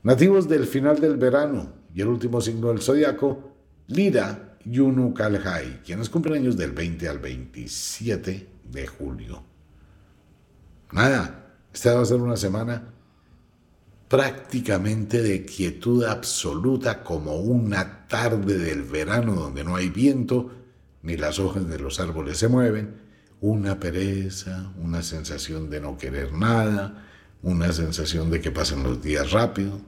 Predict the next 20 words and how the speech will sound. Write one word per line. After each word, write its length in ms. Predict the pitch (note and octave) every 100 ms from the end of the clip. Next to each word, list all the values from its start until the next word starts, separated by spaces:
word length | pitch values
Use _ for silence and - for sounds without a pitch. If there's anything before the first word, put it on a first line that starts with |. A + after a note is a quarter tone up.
| -
sin 260 | - - C2
muchos 340 | D2 - D#2+
cambios, 600 | - A2 G#2 F#2+ F2 - -
muy 200 | D#2+ F2+
rutinaria, 800 | D#2 C#2+ - B1 B1 A1 B1+ C2 - - - -
excepto 500 | G#2+ G#2+ G2 - F#2+
que 80 | D#2
ocurra 520 | C2+ D#2 C2+ D2+ D#2
algo 320 | - B1+ C2+ - -
que 100 | C2+
no 100 | C2
aparece 380 | C#2 - D2+ E2+
en 80 | E2
el 120 | F2+
oráculo, 500 | A2+ A2 - G2 G2 - - _ _ -
que 100 | A#2+
pueda 280 | A2+ G#2 G2
sacudir 600 | F2+ - C#2 C#2+ D2 C2+
su 220 | - C#2+
vida. 460 | C#2+ C2+ C2 C2